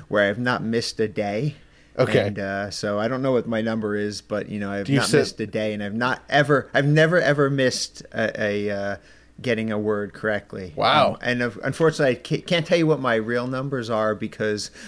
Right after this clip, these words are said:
Speaker 1: <laughs> halfway through I had to switch phones and it, the, it did not carry
Speaker 2: Oh.
Speaker 1: over, so I don't know what I had before on my old phone. Um, but I definitely know I did not miss any. And I actually, um, a, a few,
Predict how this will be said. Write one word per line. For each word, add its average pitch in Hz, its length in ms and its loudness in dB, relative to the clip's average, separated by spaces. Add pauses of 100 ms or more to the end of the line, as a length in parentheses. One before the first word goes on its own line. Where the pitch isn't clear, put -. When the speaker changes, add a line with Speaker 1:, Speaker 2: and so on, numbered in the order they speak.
(140)
Speaker 1:
<laughs> 160 80 2 (800)
halfway 151 420 4
through 135 420 2
I 113 40 4
had 113 240 2
to 107 80 -6
switch - 340 -6
phones 113 440 -2
and 104 140 -2
it, 101 140 -8
the, 104 300 -4
it 104 80 -6
did 107 140 -6
not 101 200 -4
carry 101 320 -2
Speaker 2:
Oh. 147 300 4
Speaker 1:
over, 98 80 -6
so 101 380 -4
I 104 80 -6
don't 104 200 -8
know 107 100 -6
what 101 160 -6
I 101 80 -6
had 98 320 -6
before 120 380 0
on 110 120 0
my 104 140 0
old 107 240 0
phone. 101 380 -10 (380)
Um, 95 300 -6
but 110 160 2
I 107 100 4
definitely 117 400 0
know 107 180 -4
I 101 80 -4
did 101 180 -6
not 101 160 -6
miss 101 240 -8
any. 107 240 -6
And 147 180 2
I 135 80 4
actually, 143 760 2 (460)
um, 104 540 -4 (440)
a, - 80 -12 (200)
a - 40 -18
few, 233 680 -4